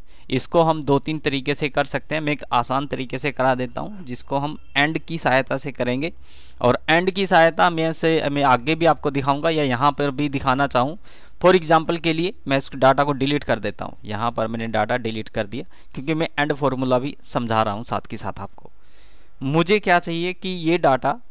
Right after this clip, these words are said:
मतलब जो यहाँ पर अनिल और कुमार कंबाइन करना है, लेकिन and फॉर्मूला की सहायता से करना है। तो and फॉर्मूला की सहायता से हम कैसे करेंगे,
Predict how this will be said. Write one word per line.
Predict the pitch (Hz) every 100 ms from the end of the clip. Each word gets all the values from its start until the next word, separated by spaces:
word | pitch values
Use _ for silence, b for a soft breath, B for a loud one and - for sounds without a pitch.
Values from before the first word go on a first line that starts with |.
| -
मतलब | 113 107 123 123
जो | 117 123
यहाँ | 117 104 120
पर | -
अनिल | - 123 131 151 -
और | 127
कुमार | - 123 104 - b b -
कंबाइन | 123 120 156 165
करना | 147 139
है, | 147 196 b b -
लेकिन | 147 190 - 165
and | 185
फॉर्मूला | 180 160 147 151 147
की | - 151
सहायता | 135 120 127
से | 123 139
करना | 131 107 101
है। | 95 98 -
तो | 107 -
and | 135 135
फॉर्मूला | 147 147 156 151
की | 143
सहायता | 147 135 139 139
से | 143
हम | 139
कैसे | 127 123 147
करेंगे, | 131 123 135 151